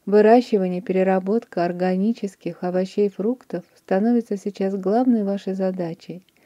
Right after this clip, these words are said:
поскольку глобалисты постепенно выдавливают с рынков сбыта здоровые продукты питания,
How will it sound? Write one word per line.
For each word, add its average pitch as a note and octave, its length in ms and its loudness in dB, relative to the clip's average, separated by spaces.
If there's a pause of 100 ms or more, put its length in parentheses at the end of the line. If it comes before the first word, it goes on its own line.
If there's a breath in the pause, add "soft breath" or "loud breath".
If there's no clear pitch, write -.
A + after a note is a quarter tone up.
(380 soft breath)
поскольку A3+ 500 4
глобалисты A3 600 4
постепенно G#3+ 640 2
выдавливают F#3+ 600 0
с - 80 -14
рынков F#3+ 420 -2
сбыта F#3 420 -2
здоровые F3+ 440 -2
продукты F3+ 520 -6
питания, F3+ 640 -6